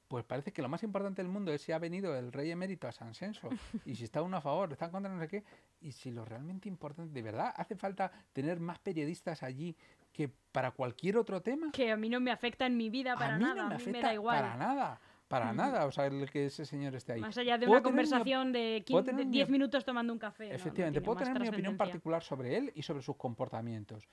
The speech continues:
Speaker 1: sobre si es un sinvergüenza o no, sobre si ha defraudado a Hacienda o no, sobre si el que no tenga,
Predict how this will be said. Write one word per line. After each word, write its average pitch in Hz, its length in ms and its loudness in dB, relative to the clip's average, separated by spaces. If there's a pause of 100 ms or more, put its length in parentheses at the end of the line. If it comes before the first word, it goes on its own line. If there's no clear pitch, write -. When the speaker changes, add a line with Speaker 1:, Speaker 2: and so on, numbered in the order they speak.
(220)
Speaker 1:
sobre 113 260 -6
si 147 160 -6
es 139 140 -4
un 127 80 -6
sinvergüenza 113 640 -6
o 117 40 -6
no, 117 180 -8 (100)
sobre - 280 -4
si 127 200 0
ha 131 80 4
defraudado 151 440 2
a 127 40 2
Hacienda 165 320 -4
o 117 60 -4
no, 117 160 -6 (220)
sobre 131 220 -4
si 139 220 0
el 135 140 0
que 131 100 -4
no 185 140 -4
tenga, 208 360 0